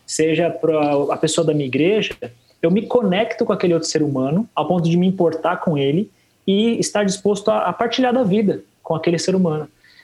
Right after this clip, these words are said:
Dessa forma, a, é, o evangelho, ele é subversivo,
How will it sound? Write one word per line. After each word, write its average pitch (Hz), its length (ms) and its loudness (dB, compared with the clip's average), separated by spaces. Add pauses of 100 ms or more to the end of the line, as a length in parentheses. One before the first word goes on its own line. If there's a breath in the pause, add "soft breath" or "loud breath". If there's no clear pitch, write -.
(140 soft breath)
Dessa 226 240 0
forma, 190 640 0
a, 165 140 -6
é, 160 280 -2
o 165 200 2
evangelho, 185 640 2
ele 196 180 4
é 190 80 2
subversivo, 175 960 0